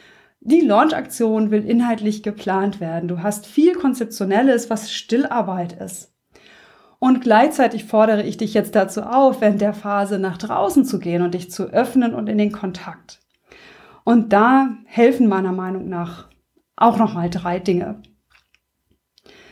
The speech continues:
Zum einen dein, deine Ausrichtung. Ja, dass du dir nochmal klar machst, „Was will ich mit meinem Online-Kurs, mit dem Programm eigentlich erreichen? Was erzielen meine Teilnehmenden für Ergebnisse,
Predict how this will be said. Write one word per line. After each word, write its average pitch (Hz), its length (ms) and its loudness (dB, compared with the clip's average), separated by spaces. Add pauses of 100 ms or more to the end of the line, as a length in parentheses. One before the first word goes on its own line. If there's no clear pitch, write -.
(640)
Zum 285 280 4
einen 240 320 6
dein, 202 580 0 (440)
deine 220 320 2
Ausrichtung. 180 720 -8 (240)
Ja, 220 160 -2
dass 220 200 0
du 269 100 0
dir 269 140 6
nochmal 254 300 -2
klar 202 260 -2
machst, 202 340 0 (380)
„Was 214 220 0
will 202 120 2
ich 196 100 0
mit 190 140 -4
meinem 165 500 -10
Online-Kurs, 240 540 2
mit 196 160 -4
dem 175 120 -6
Programm 220 680 -2
eigentlich 226 640 -2
erreichen? 180 800 -6 (720)
Was 269 200 2
erzielen 277 640 2
meine 214 300 2
Teilnehmenden 226 800 2
für 240 260 -4
Ergebnisse, 240 720 -2